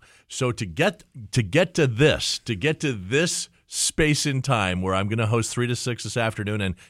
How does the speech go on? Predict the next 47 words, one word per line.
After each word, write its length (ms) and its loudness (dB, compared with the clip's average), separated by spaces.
take 240 -2
over 200 2
the, 240 -2
the 200 -4
now 180 2
newly 300 0
expanded 480 -4
Zone, 360 -2
I 160 2
went 320 -4
from 480 -6
Bellingham, 840 0
uh, 280 0
working 300 -2
over 180 -2
on 80 -2
K 200 0
I 140 2
S 200 0
M 140 -2
back 200 0
when 100 -2
it 40 -4
was 120 -6
a 80 -4
top 220 -2
forty 260 -4
station. 440 -6
I 100 -2
then 180 0
went 160 -2
to 60 -2
Cheyenne, 440 0
Wyoming 420 0
for 120 -4
a 60 -2
top 260 -2
forty 280 -6
station, 520 -6
Dubuque, 440 -2
Iowa, 320 4
working 320 -4
at 60 -4
a 60 -4
top 240 -2
forty 280 -6
station, 360 -6